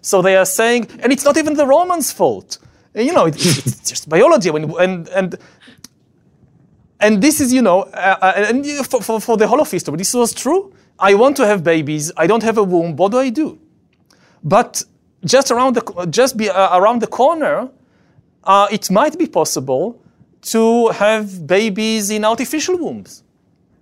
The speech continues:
And this whole question of who has a womb and who can have kids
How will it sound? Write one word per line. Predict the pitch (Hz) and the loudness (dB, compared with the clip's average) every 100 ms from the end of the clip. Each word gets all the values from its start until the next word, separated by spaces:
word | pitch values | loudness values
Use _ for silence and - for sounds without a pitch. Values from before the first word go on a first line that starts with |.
| _ _ _ _ - _ - | _ _ _ _ -20 _ -2
And | 208 | 2
this | 247 - | 2 2
whole | 269 | 0
question | 269 226 269 - 302 139 - _ - | 2 0 0 -2 -4 -6 -10 _ -6
of | 170 | -6
who | - 247 | 0 2
has | 214 226 | 4 2
a | 226 | 2
womb | 208 240 247 | 2 2 2
and | 196 | 0
who | 220 | -2
can | 233 226 | -2 -2
have | 214 214 | -2 -6
kids | - 240 285 - | -4 -4 -2 -6